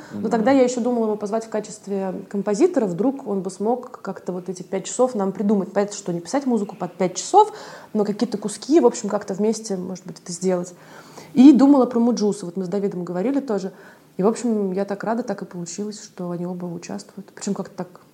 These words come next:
Speaker 1: само собой сложилось.
Speaker 2: То есть пятичасовой саундтрек тоже можно где-то послушать отдельно, если
Speaker 1: А
Speaker 2: что.
Speaker 1: у нас же есть этот плейлист в Apple Music.
Speaker 2: Ага.
Speaker 1: Называется "Эрмитаж", снято на iPhone. Там плейлист, э, наших произведений, которые специально написаны.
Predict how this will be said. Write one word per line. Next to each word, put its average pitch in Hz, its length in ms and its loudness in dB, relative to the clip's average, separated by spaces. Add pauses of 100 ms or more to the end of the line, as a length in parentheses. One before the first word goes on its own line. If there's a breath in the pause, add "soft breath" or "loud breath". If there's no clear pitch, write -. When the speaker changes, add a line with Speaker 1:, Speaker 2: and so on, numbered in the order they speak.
(100)
Speaker 1:
само 196 240 -2
собой 180 300 -6
сложилось. 202 480 -10 (1000 soft breath)
Speaker 2:
То - 80 -20
есть - 100 -20
пятичасовой 107 480 -12
саундтрек 104 460 -8
тоже 95 180 -10
можно 85 280 -14
где-то - 220 -18
послушать 87 440 -14
отдельно, 82 460 -10 (180)
если - 180 -18
Speaker 1:
А 202 280 8
Speaker 2:
что. 196 80 6
Speaker 1:
у - 20 2
нас 254 240 0
же 254 160 -2
есть 269 300 0
этот - 180 -6
плейлист 247 540 2
в 185 100 -4
Apple 202 420 0
Music. 208 340 -6
Speaker 2:
Ага. - 280 -2 (200)
Speaker 1:
Называется 220 640 4
"Эрмитаж", 214 420 4
снято 208 340 -2
на 202 180 4
iPhone. 269 300 2
Там 269 280 2 (380 loud breath)
плейлист, 214 640 4
э, 196 200 -4
наших 196 320 -8
произведений, 233 800 -2 (280 loud breath)
которые 220 340 0
специально 220 420 -2
написаны. 190 540 -6